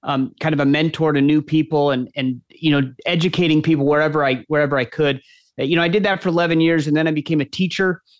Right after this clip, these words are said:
a high school teacher teaching, uh, accounting and finance to kind of, uh, you know, c-, city kids in, in Columbus, Ohio, where I live. And then, uh,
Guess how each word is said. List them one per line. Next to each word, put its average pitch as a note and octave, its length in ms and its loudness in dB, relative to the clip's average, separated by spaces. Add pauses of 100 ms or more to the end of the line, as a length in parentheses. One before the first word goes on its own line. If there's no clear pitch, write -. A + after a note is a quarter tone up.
(180)
a D3 80 -2
high D3+ 140 -2
school E3+ 240 -2
teacher E3 380 -2
teaching, D3 560 2
uh, C3 240 -2
accounting E3+ 400 0
and C#3+ 120 0
finance D#3 600 -2
to C#3+ 100 -10
kind C#3+ 220 -2
of, C3 200 0
uh, B2+ 240 0 (400)
you D3+ 120 -4
know, C3 160 0
c-, - 180 -10
city E3 300 0
kids D3+ 320 0
in, C3+ 200 4
in C3 140 2
Columbus, D#3 400 0
Ohio, D3 460 0 (260)
where C#3+ 140 0
I C3+ 80 2
live. D3 360 2
And C3+ 120 2
then, C#3+ 340 2 (480)
uh, G2 220 -20